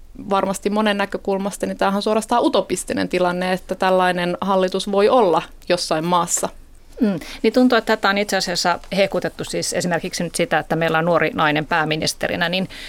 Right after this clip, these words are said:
Speaker 2: niin tuntuu, että sitä on hehkutettu ulkomailla, ulkomaisissa medioissa paljon enemmän kuin Suomessa. Täällä ollaan vähän, että no, että eihän tämä nyt vielä mitään <laughs> tarkoita, mutta että se on otettu,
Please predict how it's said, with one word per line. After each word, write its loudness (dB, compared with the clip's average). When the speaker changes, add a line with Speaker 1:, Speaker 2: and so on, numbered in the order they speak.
Speaker 2:
niin -2
tuntuu, 0
että -4
sitä -2
on -2
hehkutettu -2
ulkomailla, 0
ulkomaisissa -2
medioissa 2
paljon 4
enemmän 2
kuin -2
Suomessa. 0
Täällä 0
ollaan 2
vähän, 2
että -4
no, 2
että -2
eihän -2
tämä 4
nyt 4
vielä 6
mitään 2
<laughs> 4
tarkoita, 4
mutta 4
että 0
se 2
on 4
otettu, 2